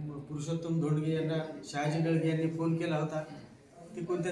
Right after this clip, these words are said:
तरी प्रवेशाच्या कार्यक्रमात व्यस्त आहेत. पण आम्ही सर्व सोबत आहोत, उद्या सर्वजण सोबत राहणार आहेत. आणि या ह्याच्यामध्ये या एकवीस उमेदवारापैकी वंचित बहुजन आघाडीला जागा देण्यात, देण्यात आलेल्या आहेत.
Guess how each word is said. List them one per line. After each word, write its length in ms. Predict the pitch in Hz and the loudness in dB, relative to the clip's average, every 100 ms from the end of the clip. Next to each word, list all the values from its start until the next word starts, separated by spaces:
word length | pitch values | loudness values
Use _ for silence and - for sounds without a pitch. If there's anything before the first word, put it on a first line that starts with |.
| 180 | 0
तरी 120 | 180 | 0
प्रवेशाच्या 640 | 165 165 170 165 165 165 | 0 0 2 2 2 0
कार्यक्रमात 600 | 165 165 160 156 165 160 | 2 0 0 0 0 0
व्यस्त 260 | 160 160 - | 2 0 2
आहेत. 200 | 156 156 - - - - 156 - - - | 2 2 -2 -8 -8 -8 -8 -8 -10 -6
पण 100 | 180 | 0
आम्ही 200 | 170 196 | 2 2
सर्व 280 | - 190 185 | 2 2 0
सोबत 400 | 180 180 180 180 | 2 2 2 2
आहोत, 260 | 170 175 - - - - 214 - 147 | 0 -2 -6 -14 -18 -16 -16 -14 -6
उद्या 240 | 156 170 | 0 2
सर्वजण 440 | 165 165 165 165 | 2 2 2 2
सोबत 400 | 165 160 160 180 | 0 0 0 2
राहणार 280 | 165 165 165 | 2 2 2
आहेत. 240 | 160 160 - - - - - - 113 113 | 2 -2 -6 -14 -20 -20 -20 -20 -18 -10
आणि 560 | 135 180 208 208 214 214 - - - - | 0 4 4 4 2 -2 -6 -12 -16 -6
या 100 | 151 | -2
ह्याच्यामध्ये 600 | 165 160 - 180 175 151 - - - - - | 2 4 4 4 4 2 0 -2 -8 -8 -6
या 80 | 147 | -6
एकवीस 340 | 147 202 175 | -4 -4 0
उमेदवारापैकी 880 | 185 175 170 165 165 160 - 185 - - - - - - | 2 2 4 4 2 0 -4 -6 -10 -14 -18 -20 -20 -8
वंचित 300 | 147 147 185 | -4 -2 -2
बहुजन 340 | 156 165 165 165 | 0 2 2 2
आघाडीला 420 | 160 156 151 160 | 2 2 0 0
जागा 260 | 156 151 156 | -2 -2 -2
देण्यात, 300 | 147 151 151 - | -4 -4 -6 -6
देण्यात 280 | 143 147 151 | -6 -4 -4
आलेल्या 360 | 151 147 147 147 | -4 -4 -4 -6
आहेत. 160 | 143 | -8